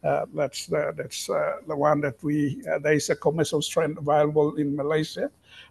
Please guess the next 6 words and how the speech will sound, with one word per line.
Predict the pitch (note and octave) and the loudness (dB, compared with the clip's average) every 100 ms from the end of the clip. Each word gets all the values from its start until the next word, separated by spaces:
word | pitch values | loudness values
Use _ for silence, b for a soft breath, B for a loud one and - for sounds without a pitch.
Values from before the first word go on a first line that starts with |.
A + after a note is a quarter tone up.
| - | -2
Uh, | C#3+ C#3+ C#3+ | 2 2 2
so | - | 0
we | C#3+ C#3+ C#3+ C#3 - - | 2 4 4 0 -4 -2
import | D3+ - D#3 C#3+ | -2 0 -2 2
that, | D#3 F#3 - _ _ b b - | 4 4 4 _ _ b b -6
uh, | C#3+ C#3+ | 0 2